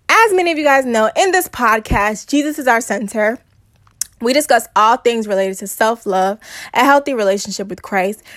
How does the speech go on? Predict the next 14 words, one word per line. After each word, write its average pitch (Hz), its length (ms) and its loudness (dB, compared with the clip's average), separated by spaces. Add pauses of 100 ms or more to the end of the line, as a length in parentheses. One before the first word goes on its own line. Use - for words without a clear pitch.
(120)
breaking 208 300 -2
generational 196 680 -2
ties, 320 640 0
traits 269 320 0
of 269 100 -8
a 254 60 -6
godly 214 300 0
woman 196 420 -6
slash 196 480 -6
man, 185 440 -4
and 190 220 -6
so 180 200 -10
much 175 260 -12
more. - 300 -12